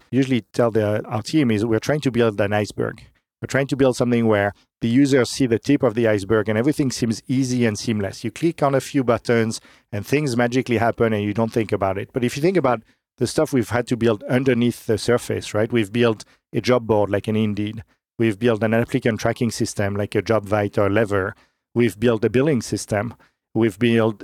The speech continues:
a payment network like a PayPal. We have an invoicing and tax system like a QuickBooks. I mean, we, there's a messaging infrastructure within Upwork where you can do text, voice, and video,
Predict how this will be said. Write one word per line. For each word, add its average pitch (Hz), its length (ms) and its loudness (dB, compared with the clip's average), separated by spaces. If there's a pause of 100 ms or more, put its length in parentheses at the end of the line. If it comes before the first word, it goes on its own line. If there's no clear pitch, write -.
(100)
a 117 100 2
payment 139 440 0
network 110 500 -2
like 110 180 0
a 110 60 0
PayPal. 107 520 -2 (320)
We 117 100 2
have 110 220 2
an 110 100 2
invoicing 127 560 0
and 107 120 -2
tax 139 280 -2
system 107 400 -2
like 107 180 -4
a 110 60 -4
QuickBooks. 113 420 -2
I 120 40 0
mean, 127 140 2
we, 120 120 2 (260)
there's 139 240 2
a 127 180 4 (120)
messaging 123 520 2
infrastructure 113 640 0
within 107 240 2
Upwork 104 360 0
where 110 80 0
you 107 120 0
can 110 160 -2
do 110 140 2
text, 123 360 -2
voice, 110 280 0
and 101 140 -2
video, 107 480 2